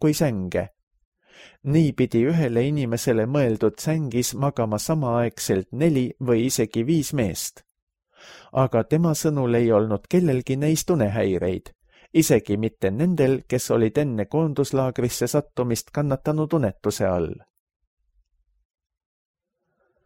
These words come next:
Rikkuse ahnitsemise arutusest kõnelevad ka järgmised salmid,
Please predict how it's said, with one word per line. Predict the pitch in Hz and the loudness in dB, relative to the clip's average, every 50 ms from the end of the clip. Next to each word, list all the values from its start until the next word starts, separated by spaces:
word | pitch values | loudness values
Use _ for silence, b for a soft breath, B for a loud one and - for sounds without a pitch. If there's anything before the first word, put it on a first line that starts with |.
| b b b b b b b b b b b b b _ _ _ | b b b b b b b b b b b b b _ _ _
Rikkuse | 139 156 170 - _ - 131 123 - 123 120 | 0 0 0 0 _ -4 -4 -2 0 -2 0
ahnitsemise | 139 165 175 156 131 - - - 127 104 104 110 107 - 104 | 0 0 0 0 -2 -4 -2 -2 -2 0 0 -2 0 0 0
arutusest | 95 113 165 175 165 151 - - 147 135 - 131 123 - - _ | 0 2 2 2 0 -2 0 0 0 2 2 0 0 -2 -6 _
kõnelevad | - 139 143 139 135 143 135 147 - - | -2 0 0 2 0 0 -2 -2 -4 -4
ka | - 160 | -2 0
järgmised | 165 170 160 131 120 - 87 98 101 - 104 90 - | 2 2 2 2 0 -2 -4 -6 -4 -4 -6 -6 -4
salmid, | - - 120 104 98 92 90 85 - - | -2 0 0 0 0 -2 -4 -6 -6 -14